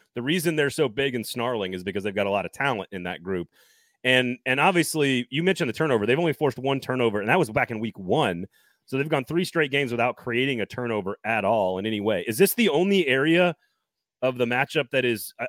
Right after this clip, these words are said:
I mean, again, we're only a little bit into your plan here, building the plan to, to win, but I'm, i-, is this the one area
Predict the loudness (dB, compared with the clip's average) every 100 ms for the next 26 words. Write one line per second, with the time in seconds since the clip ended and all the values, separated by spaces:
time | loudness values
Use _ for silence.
0 | -6 -4 -4 -4 -2 -2 0 -2 -2 0
1 | 0 0 0 0 -2 -4 -4 -6 -6 -4
2 | -2 -2 -4 -2 -4 -4 -6 -6 -6 -6
3 | -8 -12 -18 _ -4 0 2 0 _ _
4 | -2 0 0 -2 -8 _ _ _ -20 -10
5 | -8 -2 -2 4 6 6 4 2 4 2
6 | 2 2 4 4 2 2 -2